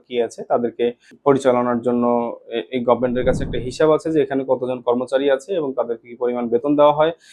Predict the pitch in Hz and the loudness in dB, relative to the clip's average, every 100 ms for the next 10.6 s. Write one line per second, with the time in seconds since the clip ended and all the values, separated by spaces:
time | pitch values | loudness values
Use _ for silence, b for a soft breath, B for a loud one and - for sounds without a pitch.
0 | b - 127 123 127 143 170 170 135 143 | b -6 0 6 6 6 2 0 -2 -4
1 | 139 135 127 127 123 120 120 - 131 127 | -6 -4 -2 0 0 -2 -4 -6 -6 -6
2 | 123 123 120 120 127 139 139 135 - 120 | 0 2 2 0 -4 -6 -4 -6 -6 -8
3 | 117 117 117 120 - 135 131 123 120 _ | -6 -4 -6 -10 -12 -6 -4 -6 -10 _
4 | - 117 - - 110 120 120 123 120 120 | -6 -6 -6 -16 -8 -6 -6 -6 -6 -6
5 | 117 107 131 135 143 156 156 b b - | -8 -2 -2 0 0 -2 -4 b b -2
6 | 120 127 117 113 - 123 127 - 123 131 | 0 2 4 4 2 -14 -12 -6 -4 -4
7 | 135 123 139 277 b b _ 170 156 135 | -4 0 0 0 b b _ 2 2 4
8 | 147 131 135 131 - _ - 120 117 139 | 4 4 2 -4 -10 _ -6 -6 -2 -2
9 | 220 214 - 120 120 117 123 - 220 - | -4 -6 -8 -2 0 0 -4 -8 -10 -6
10 | 135 131 - 98 - | -6 -6 -8 -10 -12